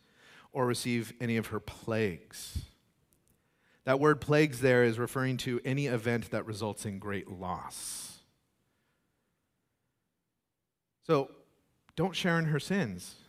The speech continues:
Don't, don't, don't receive any of her plagues, right? She's gonna be judged. When, when, when a Christian somehow justifies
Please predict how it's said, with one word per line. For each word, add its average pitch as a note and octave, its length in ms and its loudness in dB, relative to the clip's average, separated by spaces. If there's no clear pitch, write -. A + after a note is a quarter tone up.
Don't, D#3+ 280 4
don't, E3 360 4
don't F3+ 200 4
receive F3+ 380 0
any E3+ 140 4
of D3 80 2
her D#3 100 0
plagues, C3 380 -4
right? E3 120 -2
She's F#3 240 -4
gonna C4 260 4
be F#3+ 160 -2
judged. D#3 840 2
When, F#3+ 160 4
when, F#3+ 200 4
when F#3+ 180 0
a F#3 60 2
Christian A#3 680 0
somehow A3 540 4
justifies C3 1120 2